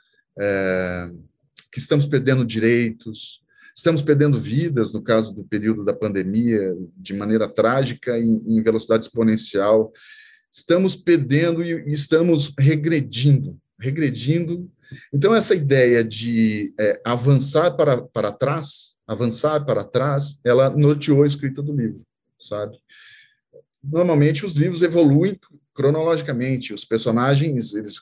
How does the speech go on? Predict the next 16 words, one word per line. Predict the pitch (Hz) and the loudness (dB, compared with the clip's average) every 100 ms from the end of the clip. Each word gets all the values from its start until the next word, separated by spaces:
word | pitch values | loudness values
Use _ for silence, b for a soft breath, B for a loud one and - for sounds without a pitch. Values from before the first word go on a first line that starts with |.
| _ - | _ -4
começam | 117 123 135 139 123 | 0 2 2 0 0
num | 117 | 2
determinado | 113 117 117 120 123 113 | 0 2 2 2 0 -4
ponto, | - 117 120 113 110 98 101 - _ _ - | -2 2 2 0 -4 -8 -10 -18 _ _ -8
a, | 92 69 82 - - | -6 -4 -6 -8 -6
que | 98 | -4
a | |
narrativa | 101 101 98 101 98 | -4 -6 -8 -10 -10
estabelece, | - 92 92 90 110 165 - 107 | -8 -6 -2 2 2 2 -4 -10
em | 98 | -12
média | 90 92 98 92 82 | -8 -6 -6 -6 -6
res, | 92 120 113 - | 2 2 2 -4
como | 90 90 | -12 -12
dizia | 90 85 92 | -12 -12 -10
o | 87 | -10
amigo | 87 90 87 85 | -10 -10 -12 -16